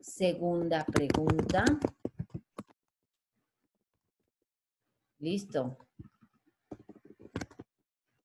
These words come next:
Tercera pregunta.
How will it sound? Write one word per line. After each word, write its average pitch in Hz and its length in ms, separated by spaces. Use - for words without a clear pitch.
Tercera 160 800
pregunta. 233 920